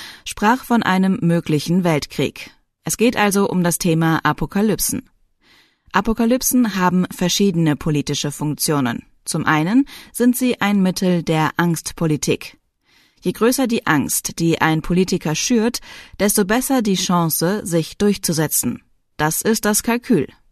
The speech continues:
Lauterbach will die Bürgerinnen und Bürger zur Vorsicht mahnen, also macht er ihnen Angst. Zum anderen sind Apokalypsen ein Mittel der Schuldpolitik.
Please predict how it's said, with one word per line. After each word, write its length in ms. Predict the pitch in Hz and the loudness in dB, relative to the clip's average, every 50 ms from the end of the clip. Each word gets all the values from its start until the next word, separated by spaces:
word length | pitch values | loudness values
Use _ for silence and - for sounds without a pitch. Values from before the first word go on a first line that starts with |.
| _ _ _ - | _ _ _ -2
Lauterbach 560 | - 190 233 240 254 240 208 214 220 214 - - | 0 2 2 2 0 2 2 2 0 0 -2 -6
will 200 | - 185 185 185 | -2 0 2 2
die 140 | 175 180 175 | 2 2 2
Bürgerinnen 580 | - 185 190 185 185 175 160 170 170 170 170 165 | 2 2 0 2 0 0 0 0 2 2 0 0
und 300 | - 165 170 - - - | 0 -2 -2 -4 -4 0
Bürger 380 | - 175 175 - 175 165 165 | 2 2 2 4 2 0 0
zur 180 | - - 170 156 | 0 -2 -2 -2
Vorsicht 480 | - - 190 196 196 170 185 170 - 175 | -2 0 0 2 2 2 -2 -4 -2 0
mahnen, 360 | 160 156 160 160 180 226 247 - - - - - - - - - | 2 2 2 4 2 2 0 0 -6 -20 -20 -20 -20 -18 -6 0
also 400 | 202 208 226 226 254 269 269 - | 0 0 2 2 2 0 0 0
macht 300 | - 185 180 175 175 - | 0 0 0 0 0 0
er 120 | 170 - | -2 0
ihnen 260 | - 170 170 175 202 220 | 0 0 0 2 0 0
Angst. 600 | - 165 151 - - - - - - - _ _ _ _ _ _ _ _ _ _ _ _ _ _ _ _ _ _ _ _ _ - | 0 0 -2 -2 -4 -8 -10 -10 -10 -14 _ _ _ _ _ _ _ _ _ _ _ _ _ _ _ _ _ _ _ _ _ -6
Zum 180 | - 226 214 - | -2 -2 0 2
anderen 460 | 196 233 254 277 262 269 277 277 - | 2 2 2 2 2 2 2 2 2
sind 380 | - 208 202 220 226 220 - - | 0 0 2 2 2 2 2 0
Apokalypsen 800 | 185 180 190 175 - 170 156 156 170 - - - - 202 202 - | 0 0 0 -2 0 -2 0 0 0 0 0 0 2 2 0 2
ein 260 | - 165 165 165 165 - | 0 0 2 2 0 2
Mittel 400 | 165 170 165 - - 160 160 156 | 2 0 0 0 0 0 0 0
der 220 | 139 160 147 147 151 | 0 0 0 0 -2
Schuldpolitik. 1080 | - - - 214 208 180 - - - 160 147 143 143 - - 151 - - - - | -4 -2 0 2 2 0 0 -4 -4 -2 -2 -2 -2 0 0 -2 -2 -2 -8 -20